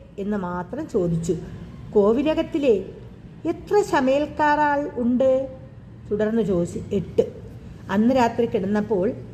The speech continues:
"താക്കോലെടുക്കടാ, തിരിക്കടാ, തുറക്കടാ" എന്ന ശകലം താൻ ഇടയ്ക്കിടെ പറഞ്ഞുകൊണ്ടിരുന്നു. ഒരു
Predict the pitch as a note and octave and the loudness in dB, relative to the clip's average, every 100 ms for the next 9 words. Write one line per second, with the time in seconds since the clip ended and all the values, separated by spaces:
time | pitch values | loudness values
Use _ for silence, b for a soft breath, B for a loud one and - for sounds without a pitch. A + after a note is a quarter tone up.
0 | - - - F3+ F3 D#4 F4+ D#4+ - D4 | -16 -10 -4 -2 4 4 4 0 0 0
1 | C#4 C4+ B3+ A3+ D4+ C#4 C#4 A3+ G3+ G#3+ | 0 0 0 -2 -2 0 0 0 -2 0
2 | D4 C#4+ C4 A#3 A#3 F#3+ G3+ G#3+ A#3 - | 2 4 2 0 -2 -4 -2 0 -2 -2
3 | G#3+ G#3+ G3+ B3 - E4+ E4+ G3+ F#3 A3 | -2 0 0 0 2 0 0 -2 2 4
4 | A#3+ C#4 D4 F3 E3 B B B G3 A3 | 4 2 2 0 -4 B B B 4 4